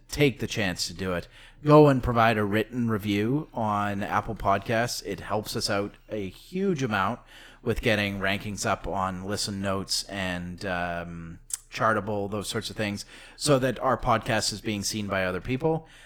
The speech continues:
Uh, and if you want to get in touch with us, you can reach us, uh, at, on our email at hello at flawed dad dot com or on Instagram, Flawed Dad Podcast, um, and get,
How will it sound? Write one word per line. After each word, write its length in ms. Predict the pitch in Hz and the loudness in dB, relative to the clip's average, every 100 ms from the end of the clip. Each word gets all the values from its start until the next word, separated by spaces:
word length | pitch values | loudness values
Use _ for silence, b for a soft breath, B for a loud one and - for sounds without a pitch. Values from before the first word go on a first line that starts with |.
| b b | b b
Uh, 560 | 117 113 110 110 110 113 135 | 2 4 6 4 2 0 0
and 280 | 143 139 | 2 4
if 120 | 139 147 | 4 4
you 80 | |
want 100 | 156 190 | 6 6
to 40 | |
get 140 | 185 | 6
in 80 | 170 | 4
touch 260 | 143 160 - | 4 2 2
with 100 | 196 | 0
us, 240 | 311 - | 0 0
you 120 | 139 131 | -2 0
can 160 | 131 | 0
reach 180 | 123 117 | 0 0
us, 320 | 131 113 - - | 0 0 -4 -4
uh, 480 | 117 107 107 104 - | -2 2 2 0 -4
at, 240 | - - - | -8 -8 -6
on 160 | 110 | -2
our 100 | 104 | -2
email 380 | 101 123 139 160 90 | 0 0 0 0 -2
at 120 | 98 | -4
hello 440 | - 127 123 135 | 0 2 2 2
at 200 | - 107 | 0 -6
flawed 300 | - 113 107 | -6 0 0
dad 180 | 113 104 | 0 -2
dot 160 | - 101 | -4 -6
com 420 | - 120 131 151 - b b b - | 2 4 4 0 -8 b b b -4
or 720 | 135 127 127 123 120 120 - | 0 2 2 4 2 0 -2
on 200 | 117 110 | -4 -4
Instagram, 640 | 110 123 - 120 123 123 120 | -4 -4 -2 0 0 0 -2
Flawed 340 | 123 107 107 | 0 2 2
Dad 260 | 107 98 - | 0 0 0
Podcast, 840 | - 113 - 127 135 180 - - - - - - | 2 2 2 0 0 -2 -6 -12 -18 -20 -20 -8
um, 600 | 107 107 107 107 107 107 | -2 0 2 0 -2 -6
and 480 | 120 127 120 120 120 | -4 -2 0 -2 -2
get, 340 | 123 160 - | 2 2 2